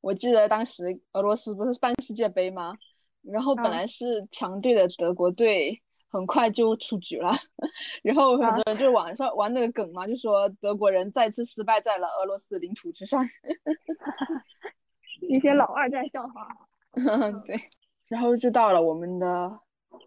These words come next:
Speaker 1: 我觉得可能是整篇最高，最感人的部分。
Speaker 2: 嗯。
Speaker 1: 那个女主最后忍不住自己的感情，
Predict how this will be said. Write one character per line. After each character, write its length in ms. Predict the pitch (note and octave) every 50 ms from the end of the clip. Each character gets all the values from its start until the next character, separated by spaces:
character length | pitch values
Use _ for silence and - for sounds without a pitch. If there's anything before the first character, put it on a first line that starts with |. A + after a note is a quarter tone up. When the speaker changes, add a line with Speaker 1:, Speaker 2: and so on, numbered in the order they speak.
| _ _
Speaker 1:
我 180 | - F3+ G3 F#3+
觉 140 | F#3 - F#3+
得 240 | G3 G#3 G3+ G3 F#3+
可 140 | - A#3 F#3+
能 120 | F3+ G3+
是 140 | - B3 A3+
整 180 | - - B3+ -
篇 400 | - - G3+ G3 F3+ F3+ F#3+ G3
最 160 | G3 - G#3+
高， 280 | F#3+ - F#3+ F3+ F3 - - _ _
最 140 | - G3 G#3
感 180 | - E3+ -
人 160 | - - - - - - - _ _ _ _ _ _ _ _ _ _ -
的 100 | - B3 - _
部 120 | F#3+ F#3+
分。 400 | F3+ - F#3+ E3 C#3 C#3 F3 G3+ _ _ _ _ _ _ _ _ _ _ _ _ _ _ _ _
Speaker 2:
嗯。 300 | - C4+ B3 A#3 A#3 B3 - _ _ _ _ _ -
Speaker 1:
那 140 | A#3+ B3+ B3
个 100 | A#3 A3
女 200 | G#3+ F#3+ F#3+ F#3+
主 440 | - - F#3+ F3 D#3+ D3+ G2 A2+ F#3+ - - _ _
最 140 | - A#3+ A#3+
后 180 | B3+ A#3 G#3+
忍 220 | G3+ F#3+ F3+ E3+ E3+
不 80 | F#3
住 260 | F#3 A3+ A3+ G#3+ G3 G3
自 160 | F#3+ A3 G#3
己 80 | F#3+
的 80 | F#3+ F#3
感 240 | F3+ G3 D#3+ B2+ E3+
情， 480 | - - - - D#3+ E3 E3+ - G#3+